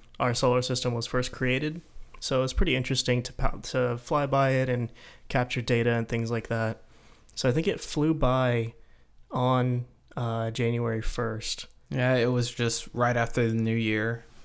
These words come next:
Speaker 2: that,
Speaker 1: Yeah.
Speaker 2: uh, that it flew by.
Speaker 1: Yep. And it took some preliminary photos, which were really, really pixelated. But then people were speculating if it was two s-, objects, like, really close together that were orbiting,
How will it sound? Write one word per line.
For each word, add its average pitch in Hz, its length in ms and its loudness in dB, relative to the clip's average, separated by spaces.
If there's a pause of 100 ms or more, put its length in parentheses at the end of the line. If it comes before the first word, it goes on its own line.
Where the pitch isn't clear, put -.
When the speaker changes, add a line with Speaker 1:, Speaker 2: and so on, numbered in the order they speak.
(100)
Speaker 2:
that, 113 200 -2
Speaker 1:
Yeah. 117 120 -2
Speaker 2:
uh, - 200 -12 (260)
that 117 120 -6
it 117 160 -8
flew 123 220 -6
by. 120 320 -2 (440)
Speaker 1:
Yep. 120 240 4 (680)
And 117 540 2 (280)
it - 220 -6
took - 220 4
some 156 180 2
preliminary 131 600 6
photos, 123 460 4
which 123 200 2
were 117 100 0
really, 143 540 2
really 127 300 0
pixelated. 117 680 2 (500)
But 123 140 0
then 123 460 4 (100)
people 156 240 2
were 127 120 2
speculating 123 560 4
if 117 360 2
it 123 200 -2
was 113 500 -2 (120)
two 139 300 0
s-, - 220 -2
objects, 127 560 -2
like, 117 160 -6
really 127 260 2
close 123 300 0
together 139 560 2 (380)
that 127 160 2
were 123 100 0
orbiting, 123 600 2